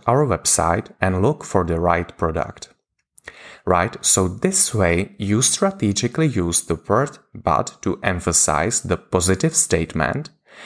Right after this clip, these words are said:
the empathy statement in this case. All right, amazing, charming communicator,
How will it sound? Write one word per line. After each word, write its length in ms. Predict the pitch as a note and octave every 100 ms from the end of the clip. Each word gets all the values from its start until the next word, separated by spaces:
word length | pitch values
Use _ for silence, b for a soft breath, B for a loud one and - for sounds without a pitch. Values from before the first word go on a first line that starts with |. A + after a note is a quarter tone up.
| B B B B -
the 280 | F#2+ F#2+ -
empathy 440 | G2 F#2 F#2+ -
statement 640 | - - D#2+ D#2 - D2 -
in 120 | E2+
this 200 | D#2+ D#2
case. 440 | - - - - - - - - - _ _ B B B B B _
All 240 | D3+ D#3+ E3
right, 340 | E3+ F#3 -
amazing, 460 | C3 G2+ F#2+ F#2+ F#2
charming 420 | - F2 F2+ F2
communicator, 840 | F#2+ F2 F2 E2 F2 D#2+ C#2+ -